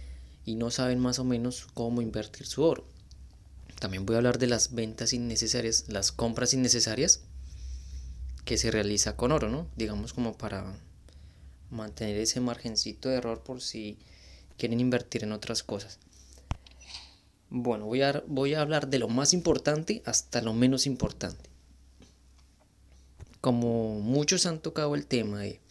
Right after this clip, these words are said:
y me han preguntado de cómo debería invertir mi oro. Bueno, conseguirlo es relativamente fácil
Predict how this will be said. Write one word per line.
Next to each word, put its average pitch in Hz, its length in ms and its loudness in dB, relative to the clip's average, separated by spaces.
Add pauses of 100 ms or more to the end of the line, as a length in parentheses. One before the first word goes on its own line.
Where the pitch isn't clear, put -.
(560)
y 113 100 -4
me 101 100 0
han 98 100 -2
preguntado 117 480 2
de 107 160 2
cómo 123 320 4
debería 120 320 2
invertir 113 480 -2
mi 113 180 2
oro. 107 200 -4 (1300)
Bueno, 101 320 -8 (1120)
conseguirlo 185 800 12 (580)
es 143 300 2
relativamente 123 840 4
fácil 151 480 6